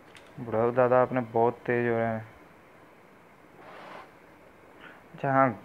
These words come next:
ग्रैंडपा को जब कोई आवाज़ सुनाई देती नहीं, but जब ग्रैनी को यार हिट करो तो ग्रैंडपा को आवाज़ सुनाई दे देती है। हम्म, सही बॉन्ड है दोनों का।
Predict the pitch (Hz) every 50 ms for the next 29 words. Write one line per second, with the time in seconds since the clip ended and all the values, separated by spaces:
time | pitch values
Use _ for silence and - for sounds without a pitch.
0 | - - - - - - - - 123 123 120 123 123 123 127 113 - 156 160 156
1 | 160 160 160 165 - - - - - - 147 131 147 147 147 - - - - -
2 | - - 147 147 151 147 143 147 143 143 - 143 139 139 139 139 131 131 127 -
3 | 143 143 135 120 113 107 107 - - - - - - - - - - - 127 135
4 | 139 139 135 151 147 127 - - 131 127 127 127 127 135 143 156 160 156 160 160
5 | 156 156 147 135 135 139 - - - 143 143 147 147 143 143 135 123 127 123 120
6 | 123 123 123 135 131 135 139 135 131 131 131 131 139 147 147 143 - - - 123
7 | 120 120 123 127 117 117 117 113 117 117 - - 120 113 113 113 110 107 113 113
8 | 113 117 117 117 117 123 127 127 127 123 117 113 113 - - 113 113 120 120 120
9 | 120 117 117 117 113 110 113 110 110 110 110 - 113